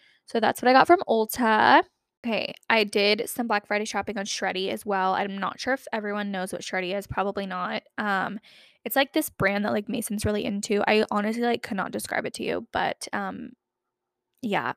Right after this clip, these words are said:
<laughs> I got three pairs of underwear for him. So, like, I feel like men, like, only wear Ethicas or, like, Ethica style underwear, and Shreddy has, like,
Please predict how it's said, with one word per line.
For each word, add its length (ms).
<laughs> 1000
I 100
got 380
three 720
pairs 300
of 100
underwear 380
for 140
him. 380
So, 220
like, 240
I 80
feel 160
like 180
men, 380
like, 240
only 260
wear 240
Ethicas 440
or, 80
like, 140
Ethica 300
style 380
underwear, 580
and 320
Shreddy 380
has, 200
like, 140